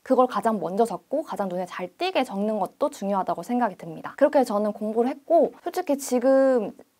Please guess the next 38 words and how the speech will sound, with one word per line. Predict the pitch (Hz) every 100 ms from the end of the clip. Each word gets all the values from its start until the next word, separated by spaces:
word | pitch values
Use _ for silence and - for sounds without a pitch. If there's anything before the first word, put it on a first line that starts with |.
| _
지출 | - - - 285
문제를 | 294 262 233 220
보시면은 | 202 196 233 214 233
다 | 226 202 214
실무 | 370 427 427
위주로 | 208 226 220
나온 | 175 190
것처럼 | 208 202 185 185
영어가 | 170 208 330 294 226
다 | 175
나오고 | 156 160 180 185
막 | 170 156
이렇게 | 185 -
갑자기 | - - - 208
나오는데요. | 156 180 208 175 185 202
그게 | 202
다 | 220 - 190 226 190 - - -
실질적으로 | 381 403 427 403 285 214
실무에서 | 214 392 415 311
쓰이는 | 294 415 427
용어이고 | 214 190 214 190 180 262
가장 | - 196 285 247
많이 | 165 190
쓰이는 | 196 381 349
용어이기도 | 185 196 214 190 185
합니다. | 233 226 - - -
그래서 | 220 208
저는 | 190 202 - - - - - _ -
실무 | - 415 415
위주인 | 226 214 269 262 254
교수님, | 277 220 262 240 190 180
김윤아 | - 254 285 240
교수님, | 196 190 190 180
정혜진 | - 214 262 277 208
교수님은 | 175 202 180 175
가장 | - 190 196
추천드리고 | 277 - 302 262 190 185
있습니다. | 175 - 185 -